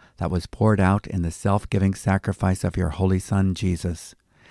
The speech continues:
It is there we find our common altar, our common ground, and see our common need for mercy. It is there that we find forgiveness, peace, and life everlasting.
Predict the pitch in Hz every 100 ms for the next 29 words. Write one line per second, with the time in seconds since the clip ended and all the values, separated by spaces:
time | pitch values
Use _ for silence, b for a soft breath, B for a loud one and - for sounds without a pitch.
0 | B B 123 110 85 107 123 92 87 95
1 | 95 101 - 87 85 101 98 98 - 107
2 | 104 - 110 113 b b - - 98 98
3 | 101 95 98 95 95 98 - b b 101
4 | 95 117 117 107 98 113 117 113 101 107
5 | 101 - 98 98 107 - 95 82 - b
6 | b b b 101 90 95 113 104 104 98
7 | 104 - 95 92 - 92 110 110 113 113
8 | - b b - 113 110 - - b -
9 | 90 87 92 98 101 101 92 87 82 -
10 | 82